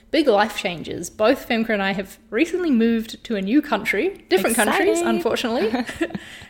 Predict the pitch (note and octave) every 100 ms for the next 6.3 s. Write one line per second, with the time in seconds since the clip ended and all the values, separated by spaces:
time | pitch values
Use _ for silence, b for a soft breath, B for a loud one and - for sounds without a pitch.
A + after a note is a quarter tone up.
0 | B B3+ A3+ G#3 A3 G#3+ G#3+ A#3+ B3 G3+
1 | B3+ D4+ D#4+ - - D#4+ D#4+ D#4+ D#4 D#4
2 | - - B3+ C4+ B3+ B3 B3 A#3+ C4+ C4+
3 | C4+ C4 - G#3 G3+ G3 G3 G3 F#3 A#3+
4 | B3 A#3+ A3+ A#3 b b b b b b
5 | A#3+ A3+ G3+ F#3+ B3+ G#3+ A3 G#3+ A3+ G#3+
6 | G3+ - -